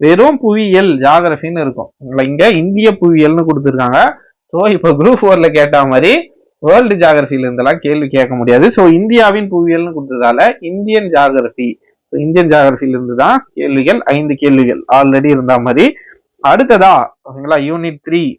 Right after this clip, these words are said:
ஓகேங்களா, ஐ என் எம், ஹிஸ்டரி ரெண்டு சேர்த்து பத்து கேள்விகள். அடுத்ததா பாலிட்டி பதினைந்து கேள்விகள். அடுத்ததா இந்திய பொருளாதாரம் மற்றும் தமிழ்நாட்டின் வளர்ச்சி நிர்வாகம், இதுல தான் நிறைய டாபிக்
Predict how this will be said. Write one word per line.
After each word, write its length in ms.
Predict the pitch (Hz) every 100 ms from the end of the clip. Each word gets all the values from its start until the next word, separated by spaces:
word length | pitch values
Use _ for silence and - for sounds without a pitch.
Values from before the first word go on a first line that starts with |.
| _
ஓகேங்களா, 320 | 127 120 139 131
ஐ 40 | 147 160
என் 120 | 160
எம், 100 | 269 277 -
ஹிஸ்டரி 300 | 151 - 170 160 143
ரெண்டு 160 | 143 160
சேர்த்து 240 | 147 139
பத்து 260 | 147 135 135
கேள்விகள். 500 | 131 139 131 127 233 294 _ _ -
அடுத்ததா 380 | 151 170 151 180 277
பாலிட்டி 480 | 160 165 185 160 196 359 _
பதினைந்து 500 | - 139 147 147 143 135
கேள்விகள். 440 | 139 135 135 247 302 -
அடுத்ததா 320 | 156 165 151 202
இந்திய 260 | 175 185 202
பொருளாதாரம் 600 | 175 170 175 170 160 170 165
மற்றும் 220 | 135 185 143
தமிழ்நாட்டின் 560 | 151 185 175 165 160
வளர்ச்சி 300 | 143 147 -
நிர்வாகம், 500 | 143 123 123 117 117 - _ _ _ -
இதுல 260 | 139 220 240
தான் 260 | 180 165 160
நிறைய 480 | 135 131 151 175 320 330 _ _ -
டாபிக் 360 | 135 147 175